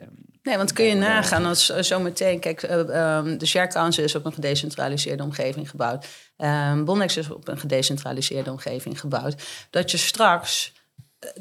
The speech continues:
Speaker 2: technisch mogelijk moet zijn om, eh, eigenlijk u-, een totaal overzicht te hebben van, nou, je uitstaande aandelen, je medewerkersparticipaties, alle wet, wet en regelgeving die aan die kant, eh, ermee gepaard gaan. En dat dat allemaal in één omgeving zit. Dat dat niet verschillende Excel-sheets zijn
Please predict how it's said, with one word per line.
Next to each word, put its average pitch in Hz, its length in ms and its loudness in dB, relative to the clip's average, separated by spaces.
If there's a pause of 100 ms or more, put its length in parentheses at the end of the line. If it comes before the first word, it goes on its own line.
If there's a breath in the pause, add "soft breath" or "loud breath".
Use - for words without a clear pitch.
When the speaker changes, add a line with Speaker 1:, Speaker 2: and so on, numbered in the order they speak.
(180)
Speaker 2:
technisch 233 420 4
mogelijk 196 460 4
moet 185 220 2
zijn 180 340 6
om, 160 300 2 (360 loud breath)
eh, 147 500 2
eigenlijk 185 360 -4
u-, 190 160 -4
een 170 220 2
totaal 214 480 6
overzicht 214 420 4
te 185 60 0
hebben 156 240 2
van, 147 400 0
nou, 156 140 0
je 139 120 0
uitstaande 147 400 -2
aandelen, 185 500 2
je 156 80 0
medewerkersparticipaties, 156 1600 -2
alle 170 340 2
wet, 151 300 0 (100)
wet 160 180 -2
en 151 80 -2
regelgeving 151 580 -2
die 151 180 -2
aan 156 80 0
die 214 120 2
kant, 190 300 0
eh, 160 360 -2
ermee 160 260 -2
gepaard - 400 -4
gaan. - 120 -8
En 165 60 -4
dat 160 140 -2
dat 165 180 -6
allemaal 226 440 4
in 180 100 -2
één 208 240 2
omgeving 170 640 -2
zit. 143 340 -4
Dat 151 140 0
dat 151 120 -2
niet 202 280 0
verschillende 165 600 0
Excel-sheets 202 800 0
zijn 180 380 2